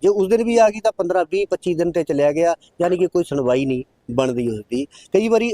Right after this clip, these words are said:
ਅਰਜੈਂਟ ਸਾਨੂੰ ਕੋਈ ਨਾ ਕੋਈ ਕੋਰਟ ਤੋਂ ਡਾਇਰੈਕਸ਼ਨ ਲੈਣ ਦੀ ਲੋੜ ਹੁੰਦੀ ਹੈ, ਸਟੇ ਲੈਣੀ ਹੈ। ਮੰਨ ਲਓ ਕੋਈ, ਕੋਈ ਹਸਬੈਂਡ ਆਪਣੀ ਪ੍ਰਾਪਰਟੀ ਸੇਲ ਕਰ ਰਿਹਾ ਤਾਂ ਵਾਈਫ ਨੂੰ ਇਹ ਲੱਗਦਾ ਕਿ ਮੈਨੂੰ ਖਰਚਾ ਨਹੀਂ ਮਿਲਣਾ, ਜੇ ਮੇਰਾ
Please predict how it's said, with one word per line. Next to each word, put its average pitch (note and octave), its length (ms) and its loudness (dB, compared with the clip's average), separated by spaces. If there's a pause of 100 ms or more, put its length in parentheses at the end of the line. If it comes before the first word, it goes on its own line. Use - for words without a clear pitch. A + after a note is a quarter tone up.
(160)
ਅਰਜੈਂਟ E3+ 600 0
ਸਾਨੂੰ F3+ 500 2
ਕੋਈ E3+ 140 0
ਨਾ E3+ 120 0
ਕੋਈ D3 440 -2 (280)
ਕੋਰਟ D#3 240 0
ਤੋਂ D#3+ 340 -2
ਡਾਇਰੈਕਸ਼ਨ C#3+ 320 -4
ਲੈਣ D3 160 0
ਦੀ C#3+ 120 -4
ਲੋੜ B2+ 220 -2
ਹੁੰਦੀ C3 380 -2
ਹੈ, C3+ 80 -2
ਸਟੇ D#3 260 -4
ਲੈਣੀ C3 380 0
ਹੈ। B2+ 240 -6
ਮੰਨ C3 220 -6
ਲਓ C3+ 80 -2
ਕੋਈ, C3+ 200 -4 (340)
ਕੋਈ C#3 160 0
ਹਸਬੈਂਡ C3+ 340 -2
ਆਪਣੀ B2+ 240 -4
ਪ੍ਰਾਪਰਟੀ C3 480 -4
ਸੇਲ B2+ 220 -2
ਕਰ B2+ 200 -2
ਰਿਹਾ C3 180 0
ਤਾਂ B2+ 160 -4
ਵਾਈਫ B2 280 -2
ਨੂੰ C3+ 120 0
ਇਹ C3 40 0
ਲੱਗਦਾ B2 300 -2
ਕਿ C3+ 140 -4
ਮੈਨੂੰ B2+ 180 -6
ਖਰਚਾ C3+ 320 -4
ਨਹੀਂ C#3+ 120 -2
ਮਿਲਣਾ, B2+ 280 -2
ਜੇ B2+ 100 -2
ਮੇਰਾ C3 200 -2